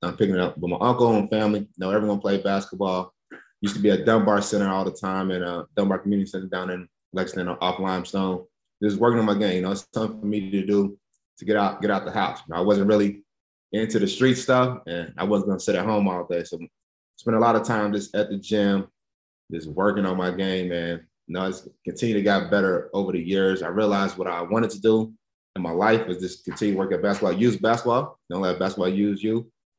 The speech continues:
Um, but I do remember going in there, uh, at Winburn, going to tryouts. And I think it was the last day y'all saw me at tryouts <laughs> 'cause I did not come back and play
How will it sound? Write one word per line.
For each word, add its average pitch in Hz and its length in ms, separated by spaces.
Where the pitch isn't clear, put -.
Um, 82 520
but 90 260
I 98 60
do 131 320
remember 117 500
going 117 280
in 113 80
there, 107 400
uh, 82 380
at 104 180
Winburn, 101 440
going 107 180
to 98 80
tryouts. 98 680
And 98 100
I 110 80
think 104 160
it 107 40
was 104 120
the 92 100
last 110 380
day 107 200
y'all 98 140
saw 101 320
me 98 240
at 101 200
tryouts 82 500
<laughs> - 200
'cause 107 120
I 107 100
did 104 120
not 117 220
come 117 200
back 107 200
and 104 120
play 98 300